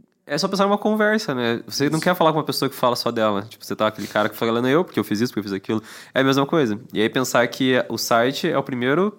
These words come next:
Speaker 1: passo no processo de vendas. E aí como é que você vai conduzir o cliente nessa, nessa jornada? Então, começando focando no problema dele.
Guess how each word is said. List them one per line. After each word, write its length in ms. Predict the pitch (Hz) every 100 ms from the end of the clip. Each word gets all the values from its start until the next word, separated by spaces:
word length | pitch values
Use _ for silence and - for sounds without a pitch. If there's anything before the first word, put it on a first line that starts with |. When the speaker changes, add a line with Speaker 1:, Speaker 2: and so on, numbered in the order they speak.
| _
Speaker 1:
passo 440 | 123 139 175 -
no 140 | 214 185
processo 380 | 185 175 170 165
de 60 |
vendas. 460 | 170 123 - - - _ _ - _ -
E 100 | -
aí 40 | 98
como 140 | 110
é 20 |
que 60 | 95
você 60 | 107
vai 80 |
conduzir 300 | 104 110 104
o 40 | 107
cliente 280 | 107 98 113
nessa, 440 | 104 - 110 107
nessa 240 | 78 107 101
jornada? 400 | 104 135 131 170 _ _ _
Então, 100 | -
começando 340 | 92 101 95 101
focando 320 | 101 98 95
no 60 | 95
problema 360 | 98 95 95
dele. 400 | 123 127 131 123